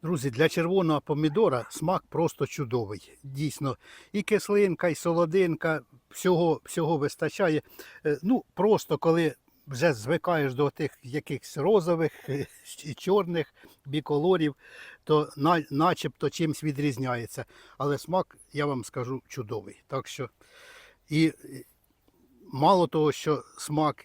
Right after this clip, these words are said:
ще й врожайний, обов'язково залишаємо такі томати. Так, друзі, ну ось це дивіться, що це громадіна,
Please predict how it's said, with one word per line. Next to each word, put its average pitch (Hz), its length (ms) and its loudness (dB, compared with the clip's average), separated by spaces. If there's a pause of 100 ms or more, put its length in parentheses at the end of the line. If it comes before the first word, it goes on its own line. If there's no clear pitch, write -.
ще - 260 -4
й 135 40 -2
врожайний, 156 720 -2 (540)
обов'язково 135 720 -2
залишаємо 120 680 -6 (280)
такі 117 280 -14
томати. 104 440 -14 (2500)
Так, 185 340 0
друзі, 131 420 -8 (280)
ну 180 400 -4
ось 160 260 0
це 170 160 2
дивіться, 143 540 -2
що - 220 -10
це - 200 -10 (1400)
громадіна, 131 920 -2